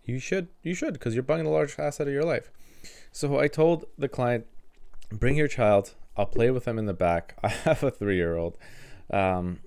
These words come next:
now, of course, um, he knows me, but he doesn't know me that well. So I totally understand. Um, that, um, it's, it takes a little bit slow, slow to warm up kind of idea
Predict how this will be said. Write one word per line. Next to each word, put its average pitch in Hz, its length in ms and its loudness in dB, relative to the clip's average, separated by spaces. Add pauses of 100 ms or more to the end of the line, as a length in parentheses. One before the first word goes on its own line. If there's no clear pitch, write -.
(140)
now, 110 280 2
of 107 100 -6
course, 117 320 0 (720)
um, 92 360 -4
he 117 140 -6
knows 107 300 2
me, 139 160 -2
but 110 200 0
he 101 60 2
doesn't 160 140 2
know 131 80 -2
me 101 100 0
that 85 260 2
well. 90 300 0 (340)
So - 300 -4
I 101 120 -2
totally 113 320 4
understand. 90 880 -2
Um, 82 480 -4 (640)
that, 95 440 2
um, 90 420 0 (1040)
it's, - 200 -4
it 123 120 -6
takes 151 200 2
a 151 60 0
little 120 180 4
bit 101 100 0
slow, 101 520 0
slow 107 260 0
to 104 80 2
warm 95 280 0
up 92 240 -2
kind 98 180 -4
of 92 60 -2
idea 92 520 0